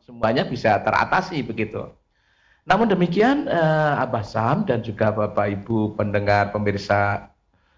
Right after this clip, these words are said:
eh, T V M T A dimanapun berada, bahwa sebetulnya puasa itu memang tidak mengharuskan warung-warung itu harus tutup semuanya, itu tidak. Kenapa?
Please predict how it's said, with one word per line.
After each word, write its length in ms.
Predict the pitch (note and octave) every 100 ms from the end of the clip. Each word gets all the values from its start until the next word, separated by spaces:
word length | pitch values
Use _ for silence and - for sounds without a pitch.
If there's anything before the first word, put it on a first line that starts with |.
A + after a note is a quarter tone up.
| _ -
eh, 100 | F#2+
T 80 | G#2+
V 80 | - A#2+
M 80 |
T 80 | A2
A 80 | G#2+
dimanapun 560 | G#2+ G2+ G2+ F#2+ G#2 G2
berada, 720 | G#2+ A2 - G2 G#2 D3 A3+ - _ _ _ _
bahwa 240 | B2+ D3
sebetulnya 560 | D3 D#3+ D#3+ F3 G#3+ B3+
puasa 400 | A#3 F3 E3+ E3+
itu 160 | G#3+
memang 320 | A#3+ F#3 F3
tidak 320 | E3+ E3 E3+ D3
mengharuskan 560 | D3 B2+ B2 A#2 G3
warung-warung 720 | F#3 C#3 C3 C3 B2+ C3+ C3+
itu 160 | C3 G3
harus 240 | A#2 A2+
tutup 400 | - B2 - D3
semuanya, 560 | - C3 A#2+ A#2+ A#2+ B2+
itu 80 | B2
tidak. 480 | - B2+ - F#2+ - _ _ _ _ _ _
Kenapa? 560 | F#3+ A3 G3+ - -